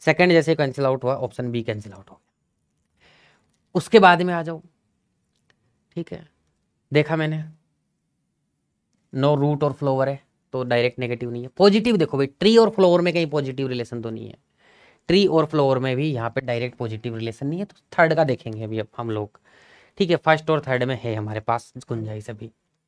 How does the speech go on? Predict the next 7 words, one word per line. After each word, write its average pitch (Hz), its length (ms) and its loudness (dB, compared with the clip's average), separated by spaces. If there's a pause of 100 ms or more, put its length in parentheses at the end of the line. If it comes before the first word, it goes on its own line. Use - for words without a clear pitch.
(460)
ठीक 170 140 -4
है, 160 80 -6
नेगेटिव, 151 420 0 (360)
यहाँ 156 380 4
देखो 196 220 4
no 190 240 4
flower 175 400 0